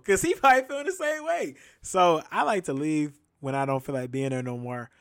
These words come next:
Um, if it's been thirty minutes or if it's been two hours. If I'm not feeling it, I'm gone. But transportation is, like, step two to get into the function if it's off camp. 'Cause I'm gonna be real with you. Some people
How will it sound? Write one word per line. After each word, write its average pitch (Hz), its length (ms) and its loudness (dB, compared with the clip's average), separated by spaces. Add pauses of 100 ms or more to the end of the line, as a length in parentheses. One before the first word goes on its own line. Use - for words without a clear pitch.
(300)
Um, 117 520 -10
if 131 160 -14
it's 135 120 -8
been 123 180 -10
thirty 135 300 -4
minutes 135 320 -6
or 127 100 -10
if 123 80 -10
it's 117 120 -8
been 117 200 -8
two 120 180 -10
hours. 113 380 -14
If 120 140 -18
I'm 139 100 -12
not 156 220 -6
feeling 156 240 -4
it, 160 180 -6
I'm 113 160 -16
gone. 113 320 -16 (540)
But 156 280 -2
transportation 185 680 -6
is, 123 160 -14
like, 113 120 -16
step 151 360 -10
two 135 240 -4
to 131 120 -10
get 127 140 -6
into 123 160 -10
the 123 80 -16
function 117 460 -12
if 120 180 -12
it's 117 180 -10
off 113 280 -16
camp. 107 260 -20 (1200)
'Cause 139 460 -4 (400)
I'm 143 120 -12
gonna 175 60 -12
be 180 120 -4
real 214 180 -2
with - 180 -4
you. - 120 -20
Some 202 260 -12
people 269 480 -10